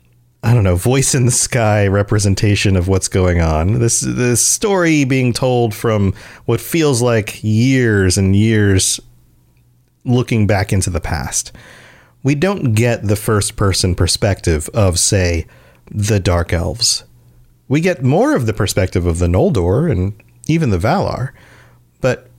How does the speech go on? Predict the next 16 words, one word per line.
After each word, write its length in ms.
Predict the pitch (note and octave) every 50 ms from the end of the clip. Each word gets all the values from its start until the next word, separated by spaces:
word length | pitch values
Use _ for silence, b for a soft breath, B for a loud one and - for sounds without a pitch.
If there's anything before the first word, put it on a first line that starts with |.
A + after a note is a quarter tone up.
| _ -
this 360 | A#2 A#2+ B2 G3 A3+ - -
kind 260 | - G#3+ A3+ B3+ A3+
of 100 | A3 -
perspective 680 | - C#3+ - - - C#3 C#3 C3+ - B2 G#2+ G2 - -
on 380 | A2 A2+ A2+ A2 G#2+ G2+ G2+ G#2 b b b b b b b b _ _ - _ _ _ _ _ _ _ _ _
the 240 | - A#2 A#2+ C3 B2+
awakening 560 | A#2+ A2+ G#2+ A#2+ D3+ D#3 - F3 E3 D#3 C3+
of 180 | A#2+ G2 G2 F#2+
men 500 | G2 G2+ G#2+ G#2 G2 E2+ E2+ - - - - - _ _ _ _ -
is 160 | - C3 -
something 360 | - F3+ G3 - - A3 F#3+
that 220 | D#3+ C#3+ C3 - -
isn't 300 | E3+ F3+ G3+ G#3+ - B2+
written 640 | G#2+ G2+ G#2 A#2+ E3 - - G#2+ G2 F2+ F2+ G2 - - -
specifically 1120 | - - - - - - - - - - A#3 A3+ - F3+ C#3+ - - A#2+ A2 G#2+ G#2 - -
into 720 | - C3+ C#3 C3+ C3 - - - A#2+ A#2 G#2+ G2 F#2+ A2+